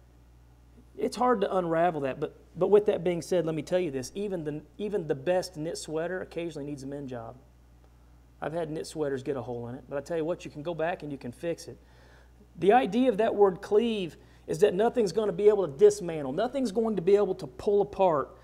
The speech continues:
this relationship that you have, okay, this marriage bond. When, I say when,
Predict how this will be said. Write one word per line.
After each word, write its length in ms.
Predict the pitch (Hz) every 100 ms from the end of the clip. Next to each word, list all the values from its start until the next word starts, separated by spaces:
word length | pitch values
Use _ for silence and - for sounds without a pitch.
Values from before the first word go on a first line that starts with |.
| - -
this 200 | 170 165
relationship 720 | 170 170 190 185 160 - - 156
that 160 | 156
you 120 | 160
have, 420 | 143 156 135 123 -
okay, 200 | - 156
this 200 | 160 165
marriage 440 | 170 180 175 135
bond. 360 | 139 117 113 - _ _ _ - - - - - - - - - -
When, 540 | 143 208 180 120 120 - - - - - - -
I 60 | 120
say 180 | 165
when, 380 | 160 185 143 127